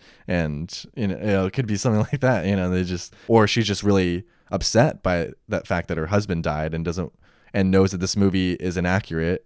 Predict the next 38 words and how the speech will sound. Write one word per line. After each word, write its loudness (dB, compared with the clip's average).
and -2
doesn't -4
want -4
him -8
to -6
watch -6
it. -14
You -2
know, 0
there's -2
lots 2
of -8
reasons 2
that -8
the -2
mom 2
could -6
even -2
not -2
want -6
the -12
kid 0
to 0
watch -2
it. 0
And -2
yeah, 0
it's -2
hard 2
to 0
know. 2
I 2
mean, 0
I -2
think 0
because 2
he, -2
he -4